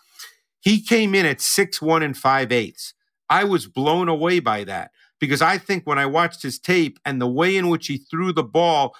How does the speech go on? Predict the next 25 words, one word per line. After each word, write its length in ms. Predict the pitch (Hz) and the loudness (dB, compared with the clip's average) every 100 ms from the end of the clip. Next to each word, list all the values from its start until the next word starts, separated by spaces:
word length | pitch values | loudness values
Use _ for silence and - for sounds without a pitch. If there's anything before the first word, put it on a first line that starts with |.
| - | -8
with 140 | 147 - | -8 -2
kind 240 | 165 160 | -2 0
of 100 | 135 | 0
a 140 | 127 | 0
low 440 | 120 117 143 180 175 | -2 0 2 2 2
angle, 460 | 165 180 202 190 - _ | 0 0 -2 -2 -6 _
because 200 | 156 139 | -6 -4
he's 120 | 127 127 | -4 -2
got 160 | 147 | 0
a 60 | 127 | 0
very 260 | 156 170 | 0 0
compact 840 | 143 - - 175 170 - 160 160 - | -4 -6 0 0 -2 -2 -2 -2 -4
delivery, 580 | 143 151 165 202 196 - _ _ - | -2 -2 0 0 0 -6 _ _ -2
I 140 | 165 | 0
thought 280 | 190 - 180 | 0 0 0
he 60 | 156 | 0
was 140 | 139 | -2
gonna 180 | 151 147 | -2 -4
come 220 | - 147 | -2 -2
in 80 | 147 | 0
at 140 | 135 | -2
six 400 | - - 170 - | -2 -2 -2 -2
feet 280 | - 185 175 | -4 0 0
at 120 | 135 | 0
most 580 | 139 147 196 156 - - | -4 0 0 0 -4 -20